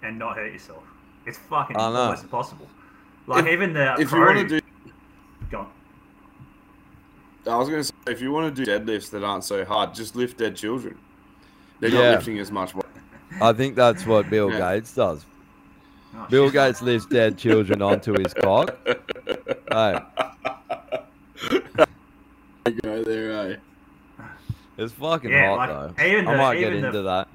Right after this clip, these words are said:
Speaker 1: even the, like, strongmen and, um, the guys that fucking, uh, compete, that, they say that as well. They're like, if you don't, if your sport or your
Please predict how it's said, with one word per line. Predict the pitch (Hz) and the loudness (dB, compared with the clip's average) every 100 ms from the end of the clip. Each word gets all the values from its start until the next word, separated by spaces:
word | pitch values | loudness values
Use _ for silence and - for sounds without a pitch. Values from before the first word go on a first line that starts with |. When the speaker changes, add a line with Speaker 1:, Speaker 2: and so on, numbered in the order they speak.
| - _ _ - - - - 151 | -20 _ _ -20 -20 -20 -12 -6
Speaker 1:
even | 180 185 135 | -6 -6 -6
the, | 120 | -6
like, | 117 - | -6 -8
strongmen | - - 110 131 120 98 | -12 -10 -8 -6 -8 -10
and, | 90 92 - | -14 -18 -14
um, | 95 92 85 - - - - - _ _ - 98 | -14 -14 -18 -20 -20 -20 -20 -20 _ _ -18 -16
the | 104 | -14
guys | 110 101 98 | -8 -8 -8
that | 98 92 - - - - - - | -14 -20 -20 -20 -20 -20 -20 -14
fucking, | 98 107 92 95 | -14 -14 -16 -16
uh, | 90 92 87 - | -14 -14 -16 -18
compete, | - - 107 139 - _ - | -18 -10 -10 -10 -16 _ -14
that, | 113 104 | -12 -10
they | 110 107 | -10 -10
say | - 98 90 | -10 -12 -12
that | 90 | -16
as | 90 101 | -18 -18
well. | 98 | -16
They're | 90 95 | -16 -16
like, | 95 95 - _ _ _ 110 | -14 -16 -18 _ _ _ -18
if | - | -16
you | 110 101 | -16 -8
don't, | 113 127 120 - - - - - - - - - - | -6 -4 -6 -10 -20 -20 -20 -20 -20 -20 -20 -20 -12
if | 143 139 | -10 -6
your | 143 143 | -6 -6
sport | - - 135 135 143 | -10 -8 -4 -4 -4
or | 131 120 | -6 -6
your | 113 110 | -6 -8